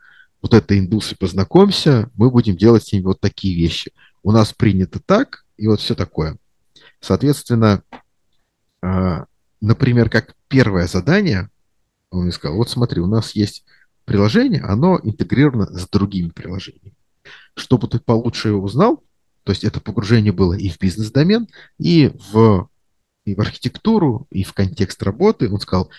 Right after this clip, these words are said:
«Сделай контекстную диаграмму нашего приложения».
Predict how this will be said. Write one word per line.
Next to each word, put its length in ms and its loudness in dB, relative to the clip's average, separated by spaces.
«Сделай 300 4
контекстную 520 -2
диаграмму 420 2
нашего 300 -2
приложения». 640 -8